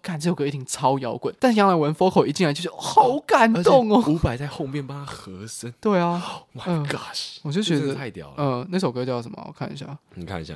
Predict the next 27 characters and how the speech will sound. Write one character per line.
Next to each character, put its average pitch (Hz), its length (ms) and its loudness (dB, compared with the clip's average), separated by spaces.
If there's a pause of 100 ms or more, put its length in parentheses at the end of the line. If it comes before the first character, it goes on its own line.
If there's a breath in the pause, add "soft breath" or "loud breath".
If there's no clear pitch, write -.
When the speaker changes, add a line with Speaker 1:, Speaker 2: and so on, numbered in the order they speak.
Speaker 2:
你 - 60 -20
看 - 120 -20
一 - 60 -20
下。 - 180 -20
Speaker 1:
那 180 140 -2
首 160 80 2
Speaker 2:
哦， - 40 4
然 - 20 6
后 156 80 6
我 117 200 4
为 120 140 4
什 110 140 -2
么 87 160 -8
会 117 120 -4
说 101 200 -10
这 98 100 -8
是 101 80 -12
我 71 80 -12
这 107 100 -12
周 95 180 -4
快 - 140 -8
乐 92 80 -4
tips - 340 -8
呢？ 76 100 -18
Speaker 1:
嗯。 92 60 -18 (120)
Speaker 2:
除 - 160 -6
了 95 140 -4